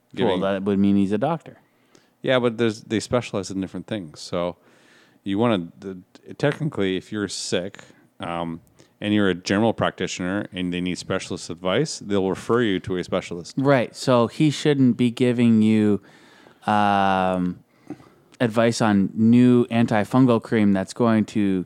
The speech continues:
Speaker 2: cure your foot cancer when he's a heart doctor. <laughs>
Speaker 1: Or penis enlargement kits, yes.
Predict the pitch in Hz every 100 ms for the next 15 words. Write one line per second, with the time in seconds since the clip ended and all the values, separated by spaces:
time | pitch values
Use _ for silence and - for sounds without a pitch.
0 | - - 127 117 107 101 95 90 139 -
1 | - 101 92 101 98 90 - 101 104 95
2 | 107 104 92 - - - _ - 98 87
3 | 123 95 95 85 82 - _ - - -
4 | - - 131 - 113 98 92 - 127 113
5 | 107 110 104 95 - - - 117 92 -